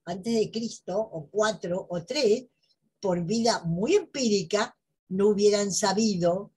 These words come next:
eh, utilizar inclusive algunos recursos de la naturaleza. Hay un poco de ingenuidad, perdón, no sé quién hizo la pregunta,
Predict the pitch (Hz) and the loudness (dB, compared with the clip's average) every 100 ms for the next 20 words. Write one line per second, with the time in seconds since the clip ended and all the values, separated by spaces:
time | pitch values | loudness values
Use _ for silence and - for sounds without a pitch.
0 | _ _ _ _ _ - 175 165 160 - | _ _ _ _ _ -6 -4 -4 -8 -2
1 | 214 160 226 196 196 - - 208 190 185 | -2 0 0 0 0 -2 2 2 4 2
2 | 208 262 _ _ _ 185 175 175 220 214 | 0 -10 _ _ _ -12 -10 -8 -6 -8
3 | - 175 160 175 247 - _ _ _ - | -8 -6 -4 -4 -4 -10 _ _ _ -8
4 | 190 180 190 208 175 180 185 185 170 160 | -6 -4 -2 -2 -4 -6 -8 -6 -6 -4
5 | 208 165 165 156 147 156 147 143 147 135 | -4 -4 -4 -6 -10 -12 -12 -12 -12 -12
6 | - - _ - _ _ _ _ _ _ | -14 -18 _ -20 _ _ _ _ _ _
7 | _ _ - 220 339 - 339 277 240 226 | _ _ -2 0 0 -2 0 2 2 0
8 | 240 220 220 254 370 - 220 202 285 320 | 2 2 4 4 2 0 0 0 -2 -2
9 | 165 208 170 196 190 202 - 190 180 165 | -2 0 0 0 0 -4 -2 -4 -4 -4
10 | 180 196 254 226 208 226 | -6 -4 -4 -4 -2 -4